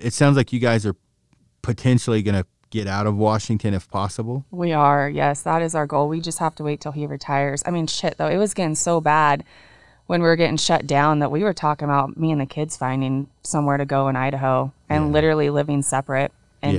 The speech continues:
Speaker 1: Yeah.
Speaker 2: until he retired. It was that bad. I mean, it's just, the liberals have just ruined that state. Um, I, s-, I don't even feel comfortable raising my kids there anymore. It's gotten so bad, but we're gonna try to tough it out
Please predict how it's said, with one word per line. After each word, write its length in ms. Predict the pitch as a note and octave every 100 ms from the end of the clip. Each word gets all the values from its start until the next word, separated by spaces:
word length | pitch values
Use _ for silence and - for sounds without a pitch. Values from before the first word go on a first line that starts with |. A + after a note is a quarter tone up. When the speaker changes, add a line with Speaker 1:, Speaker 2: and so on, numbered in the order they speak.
| D#3+
Speaker 1:
Yeah. 60 | D#3+
Speaker 2:
until 260 | D3+ D3 C#3+
he 140 | D3
retired. 420 | C3+ - D3 C#3+
It 100 | C#3
was 120 | C#3+
that 220 | C#3+ C#3 D3+
bad. 320 | C#3 C#3 C#3
I 100 | D3+
mean, 180 | D3+ D3
it's 240 | D3+ -
just, 380 | D3+ C#3 - -
the 100 | D#3
liberals 460 | D3+ D3 D3+ C#3+ C#3+
have 140 | C#3
just 260 | C#3 C#3 -
ruined 320 | C#3 C3+ C3
that 180 | B2+ -
state. 400 | - C3+ C#3 - _ - _ _ _ -
Um, 520 | C#3 C3+ C3 C3+ D3+ _ _
I, 140 | D3 B2+
s-, 260 | - - D3+
I 140 | D3+
don't 120 | E3+
even 120 | D#3
feel 180 | D3 D3+
comfortable 380 | - D3+ D3+ D3
raising 300 | D3 D3+ D3
my 100 | C3
kids 320 | - D#3+ C#3+
there 180 | B2+ B2
anymore. 280 | B2+ C3 B2+
It's 120 | D3
gotten 240 | - C#3 -
so 180 | C#3 C#3
bad, 340 | C3+ - D3+ -
but 200 | C#3 - - - - - _ -
we're 120 | A3+
gonna 140 | A3+ G#3
try 180 | G3
to 80 | F3
tough 260 | - D#3 D#3+
it 60 |
out 260 | C#3+ C#3+